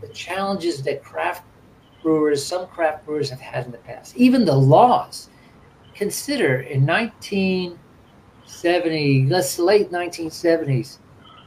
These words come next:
homebrewing became legal, and brew pubs were illegal in all fifty states.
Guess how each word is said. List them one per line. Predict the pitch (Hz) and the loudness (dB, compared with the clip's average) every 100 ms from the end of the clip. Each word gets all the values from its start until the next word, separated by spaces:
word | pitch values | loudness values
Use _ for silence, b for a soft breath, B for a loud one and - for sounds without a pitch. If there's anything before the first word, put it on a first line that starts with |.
| - | -2
homebrewing | 226 233 220 190 | 2 4 4 4
became | 165 160 156 147 139 | 2 2 0 2 4
legal, | 165 196 135 113 - - _ - - - _ - - - - | 4 4 2 -2 -4 -20 _ -20 -20 -20 _ -20 -20 -20 -8
and | 160 160 151 151 135 - - - - - - | -2 0 0 -2 -8 -10 -20 -20 -20 -12 2
brew | 247 262 | 2 2
pubs | 143 143 131 131 - - - - - | 4 4 2 -2 -12 -20 -20 -12 2
were | 160 170 | 6 6
illegal | 180 170 165 165 156 156 | 8 8 8 6 4 2
in | 143 | 0
all | 147 151 131 | 2 2 0
fifty | - 143 - 131 | -8 -14 -14 -20
states. | - 120 - - | -14 -12 -12 -16